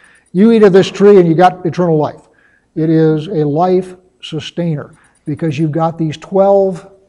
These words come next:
trees of life and yield their fruit in season each month. So that indicates to me that e-, eating of the tree of life is something that you do on an ongoing basis.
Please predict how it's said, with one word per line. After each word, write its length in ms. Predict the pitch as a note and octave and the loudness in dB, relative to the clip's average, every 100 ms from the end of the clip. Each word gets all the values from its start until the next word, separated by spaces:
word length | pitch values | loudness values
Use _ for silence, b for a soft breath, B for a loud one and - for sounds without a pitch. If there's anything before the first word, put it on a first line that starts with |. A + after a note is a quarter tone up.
| _ _ _ _ _ - | _ _ _ _ _ -20
trees 680 | - A3+ G#3+ E3+ E3 D#3+ - - | -6 0 0 0 0 -4 -8 -12
of 160 | D3 | -8
life 440 | C3 E3+ C#3 D3+ - b b b _ | -4 -2 -2 -6 -12 b b b _
and 420 | E3 D#3 D3+ D#3+ | -10 -8 -8 -6
yield 400 | D#3+ G3+ A3 F#3+ | -4 0 2 2
their 160 | E3+ D#3+ | 0 -2
fruit 480 | D#3+ F#3+ G#3+ G#3 - | -4 -4 -4 -4 -8
in 180 | E3 D#3+ | -8 -8
season 760 | - A#3+ A#3+ C#3+ C3+ D3 - _ F3+ | -6 -2 -2 -2 -6 -10 -14 _ -8
each 240 | F3 F3 | -8 -6
month. 460 | E3+ G3+ D3 D#3 - b b b b - | -4 -2 -4 -10 -18 b b b b -8
So 400 | F3+ E3 D#3+ E3+ | -2 -2 -2 -4
that 180 | E3+ D#3+ | -4 -2
indicates 600 | A3 A#3+ - F3+ E3 - | -2 -2 -2 -2 -2 -6
to 120 | D#3+ | -6
me 280 | D3+ D3+ D3+ | -4 -4 -4
that 280 | D3+ D#3 | -6 -8
e-, 120 | F#3+ A3 | -8 -6
eating 400 | G3 A3 A3 G#3 | -6 -4 -4 -4
of 120 | D3+ | -6
the 80 | D#3+ | -8
tree 260 | - G3+ | -4 -2
of 140 | E3+ C#3 | -2 -2
life 400 | F3 F3 E3 E3 | -2 -2 -4 -6
is 140 | D3 | -10
something 380 | - F#3+ F#3 E3+ | -8 -8 -6 -6
that 120 | E3 | -6
you 160 | E3 D#3 | -6 -6
do 280 | C#3+ F3 E3 | -2 -2 -2
on 160 | D3 | -6
an 100 | C#3 | -8
ongoing 600 | D3+ E3+ E3+ D#3+ D#3 C#3 | -6 -4 -4 -4 -4 -6
basis. 520 | C#3 C#3+ - - - | -6 -8 -10 -20 -20